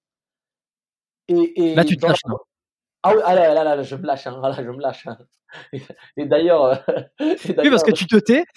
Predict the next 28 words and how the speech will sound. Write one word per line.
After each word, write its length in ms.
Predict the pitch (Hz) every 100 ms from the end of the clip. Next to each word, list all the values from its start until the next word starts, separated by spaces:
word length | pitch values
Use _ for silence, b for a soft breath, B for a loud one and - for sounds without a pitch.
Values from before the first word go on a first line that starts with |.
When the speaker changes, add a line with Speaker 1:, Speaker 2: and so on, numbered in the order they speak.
| B B
Speaker 2:
parce 100 | 165
que 60 |
t'as, 140 | 220 220
t'as, 200 | 175 175
t'as, 180 | 156 160
t'as 100 | 170
rien 160 | 202
à 100 | 220
dire, 280 | 185 220 339 175
et 100 | 180
quand 140 | 190
le 120 | 208
mec 160 | 233 -
te 80 | 190
pose 180 | 202
la 100 | 196
question, 280 | 185 185 262
alors 120 | 220
t'en 140 | - 196
penses 240 | 202 190
quoi ? 240 | 220 233 196
Bah 80 |
alors 160 | 147 139
là, 80 | 143
t'y 160 | -
vas 120 | 131 117
à 40 |
fond. 160 | -